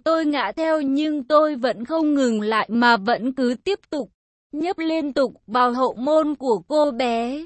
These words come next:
Quyên ban đầu còn la hét đau đớn nhưng rồi dần dần cũng quen rồi cũng có cảm giác khoái lạc.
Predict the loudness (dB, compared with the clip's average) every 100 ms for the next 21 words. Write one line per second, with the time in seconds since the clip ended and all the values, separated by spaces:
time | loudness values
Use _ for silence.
0 | -8 -4 -2 0 0 0 4 6 6 4
1 | 0 0 2 2 2 2 -2 -6 -4 -2
2 | 0 2 4 4 4 0 -2 -2 -4 0
3 | 4 4 2 0 2 0 0 2 2 2
4 | -2 -8 -2 2 2 2 2 4 4 4
5 | -6 -6 0 0 2 0 0 -2 -4 -4
6 | -2 0 0 0 -2 -2